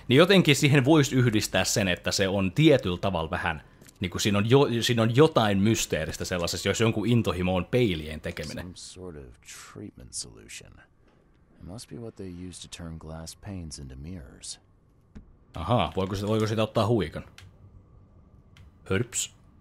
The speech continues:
Speaker 1: Pitää itse asiassa käydä hakemassa lisää kahvia kohta. No niin, missä se hirvi on? Give monster, please.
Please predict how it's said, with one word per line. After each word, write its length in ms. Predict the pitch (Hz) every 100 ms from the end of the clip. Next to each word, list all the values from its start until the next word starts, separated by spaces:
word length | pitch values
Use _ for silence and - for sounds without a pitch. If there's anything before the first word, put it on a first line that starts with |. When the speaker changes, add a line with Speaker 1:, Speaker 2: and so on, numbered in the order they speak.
| - - - - - - - - - - -
Speaker 1:
Pitää 140 | -
itse 140 | 110 104
asiassa 100 | -
käydä 140 | 92
hakemassa 340 | 92 98 90 113
lisää 220 | 107 85
kahvia 420 | - 147 87 82
kohta. 280 | - 80 - - - - _ - - - - -
No 100 | -
niin, 160 | 214 202
missä 180 | 220 190
se 120 | 175
hirvi 320 | 180 143 98
on? 160 | 80 - - _ - - - - - - - - - - -
Give 260 | 147 220 202
monster, 480 | 208 220 - 127 110
please. 460 | 113 131 170 -